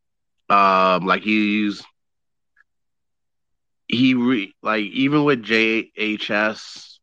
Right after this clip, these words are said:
and, uh, you know, the other Max, Maxwell Lewis, he's really doing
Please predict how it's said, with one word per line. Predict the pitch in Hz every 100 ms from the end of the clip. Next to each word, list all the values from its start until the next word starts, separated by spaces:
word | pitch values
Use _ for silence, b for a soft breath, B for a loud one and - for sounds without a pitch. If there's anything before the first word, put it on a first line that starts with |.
| _
and, | - 98 98 92
uh, | 95 95 92 90
you | 98 95
know, | 87
the | 87
other | 98 95 95
Max, | 95 95 98 -
Maxwell | 92 90 101 92
Lewis, | 95 98 98 - B B B B _ _ _ _ _
he's | - 104 98
really | 117 143 139
doing | 131